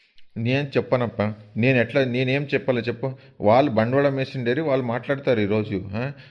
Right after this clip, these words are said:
నువ్వు అట్లాంటి ఆవులు ఇప్పించినావు, వాళ్ళు మాట్లాడతారు. ఇప్పుడు నేను మా-, నన్ను మాట్లాడమంటే నేనేం మాట్లాడు, ఏం మాట్లాడాలి చెప్పు? ఆ, నువ్వు చేసే పనికి? ఆ?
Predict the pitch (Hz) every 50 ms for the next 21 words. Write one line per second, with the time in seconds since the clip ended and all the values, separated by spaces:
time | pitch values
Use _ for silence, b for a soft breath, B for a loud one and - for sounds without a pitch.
0 | B _ 117 120 120 117 117 - 131 127 120 127 113 110 123 131 127 127 107 -
1 | 131 127 - 131 127 127 139 147 139 123 117 110 104 107 110 110 123 120 107 98
2 | - 95 87 82 - B B B - - 120 123 120 117 123 139 143 139 131 123
3 | 120 117 113 110 110 113 131 139 135 127 127 - 127 123 127 127 127 113 127 120
4 | 117 110 110 117 123 123 120 120 110 - 113 104 107 104 110 117 117 120 113 95
5 | 104 104 101 95 95 104 95 - 110 104 B B B B B - 107 107 107 98
6 | 101 107 110 104 117 107 - 110 110 107 104 113 113 107 110 - - _ _ 101
7 | 107 120 123